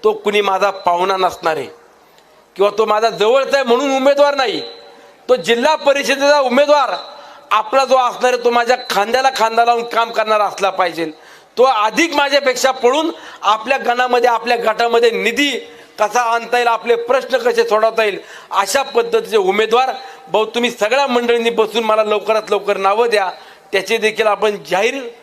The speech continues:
घोषणा करू आणि तेही उमेदवार आपले दारोदार जाऊन प्रत्येकाची भेटगाठी घेतील, त्यांच्याशी संवाद साधतील.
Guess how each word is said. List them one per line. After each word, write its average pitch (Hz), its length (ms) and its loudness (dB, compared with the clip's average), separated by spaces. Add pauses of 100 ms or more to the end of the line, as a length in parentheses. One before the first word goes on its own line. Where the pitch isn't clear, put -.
(300)
घोषणा 208 380 0
करू 202 340 0 (300)
आणि 196 160 -2
तेही 214 260 0
उमेदवार 226 400 2
आपले 208 240 -2
दारोदार 202 460 0
जाऊन 208 180 0
प्रत्येकाची 196 560 -4
भेटगाठी 190 540 -2
घेतील, 175 340 -8 (420)
त्यांच्याशी 190 400 -2
संवाद 254 400 2
साधतील. 170 400 -4